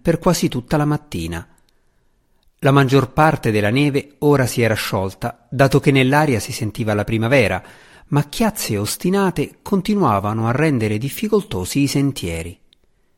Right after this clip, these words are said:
Con l'ascia in una mano e lo scudo blasonato con l'insegna del boccale spumeggiante del clan Martello da Guerra nell'altra, Bruenor continuò ad avanzare a fatica,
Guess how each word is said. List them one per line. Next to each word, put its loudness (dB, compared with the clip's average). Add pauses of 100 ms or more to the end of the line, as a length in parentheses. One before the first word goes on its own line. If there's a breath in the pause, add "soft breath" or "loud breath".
(880)
Con 2
l'ascia 2
in 0
una 2
mano 2
e -2
lo 2
scudo 0
blasonato 2
con 0
l'insegna 0
del -2
boccale -2
spumeggiante -2
del -6
clan 0
Martello -2
da 0
Guerra 0
nell'altra, -6 (500 soft breath)
Bruenor 2
continuò 2
ad 0
avanzare 0
a 0
fatica, -2